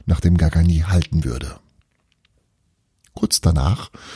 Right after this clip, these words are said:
schlug Tapani erneut einen Zwischenstopp vor und wieder lehnte Belana ab.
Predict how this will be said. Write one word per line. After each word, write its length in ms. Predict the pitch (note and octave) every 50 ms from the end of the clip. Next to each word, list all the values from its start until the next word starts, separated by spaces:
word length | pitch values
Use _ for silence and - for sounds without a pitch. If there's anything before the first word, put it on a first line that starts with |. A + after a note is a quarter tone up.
| - - -
schlug 300 | - - - - - -
Tapani 560 | - D#3 D3 - - - - D#2+ E2+ D#2+ E2+ -
erneut 580 | - - F#2+ G2 F2 E2 F2+ G2+ A2 - -
einen 240 | - F2 E2+ F2 F2
Zwischenstopp 640 | - - - F#2+ - - G2+ - - - A#2+ - -
vor 300 | - C3 C3 D#3 F#3 - _ - - - - - - -
und 240 | D#3 E3 - - -
wieder 400 | F#2 D2 D#2 D2+ D2+ C#2+ - _ _ _
lehnte 440 | - F2+ F2+ D2+ C#2+ - - -
Belana 580 | - - G#2 G2+ - A2+ D2 - - C2 B1+ - -
ab. 380 | - - - - - - -